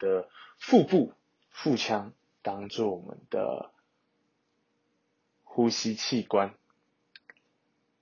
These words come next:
好，目前一般人最常见到的应该是胸式的呼吸，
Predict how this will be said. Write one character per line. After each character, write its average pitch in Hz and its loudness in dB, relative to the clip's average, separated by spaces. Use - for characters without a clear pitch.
好， 98 -4
目 131 2
前 104 0
一 156 2
般 131 6
人 104 4
最 139 8
常 104 -4
见 117 2
到 113 8
的 101 2
应 113 -6
该 110 2
是 110 -4
胸 147 4
式 143 -2
的 107 0
呼 110 -4
吸， 101 -6